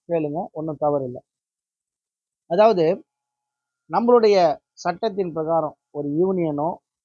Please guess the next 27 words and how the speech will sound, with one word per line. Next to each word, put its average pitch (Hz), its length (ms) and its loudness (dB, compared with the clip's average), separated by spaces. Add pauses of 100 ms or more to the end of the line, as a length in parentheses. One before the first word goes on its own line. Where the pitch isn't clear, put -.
(100)
அல்லது 151 420 -4
கட்சியோ 156 560 -2 (320)
எதுவாக 170 600 2
இருந்தாலும் 135 580 -8 (560)
அது 170 220 0
வந்து 156 320 -6
ஒரு 170 180 -2 (120)
தனி 196 360 -2
சட்ட 170 360 -8
நபர் 147 280 -4
அப்படின்னு 139 320 -10
சொல்லுவாங்க. 135 320 -20 (960)
இப்ப - 180 -6
நிறைய 226 240 6
பேர் 247 160 6
என்ன 226 180 2
சொல்லுவாங்கன்னா, 185 520 0 (500)
ஏ 214 120 2
டி 214 80 4
எம் 190 200 0
கேல 170 300 -2
வந்து 160 280 -4 (580)
ஒரு 165 120 -2
எடப்பாடி 170 580 2 (460)
அவர்தான் 151 440 -4
வந்து, 151 300 -4 (640)
எடப்பாடி 156 500 0